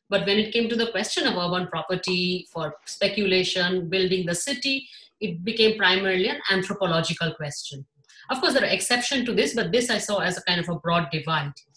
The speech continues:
So that was the initial question with which I landed up in the archive, and this was in two thousand nine when I was a graduate student.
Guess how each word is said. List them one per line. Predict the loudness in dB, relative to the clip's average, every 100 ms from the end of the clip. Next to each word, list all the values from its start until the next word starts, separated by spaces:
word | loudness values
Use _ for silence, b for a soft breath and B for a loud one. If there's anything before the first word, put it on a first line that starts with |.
| B B
So | -2
that | 2 2
was | 0 0
the | 2
initial | 4 2 2 0
question | 0 -2 0 -2
with | 0 -2
which | -2 0
I | 0
landed | 2 2 0 -2
up | -2 -2
in | -4
the | -4 -4
archive, | -4 -2 -4 -4 -6 -18 -10
and | -8 -6
this | -6
was | -6 -4
in | -4
two | -6 -4
thousand | -2 -2 0
nine | 0 2 0 -2 -8 B B -2
when | 2 2
I | 2
was | 0 -2
a |
graduate | 0 0 0 -4 -4
student. | -4 -4 -6 -8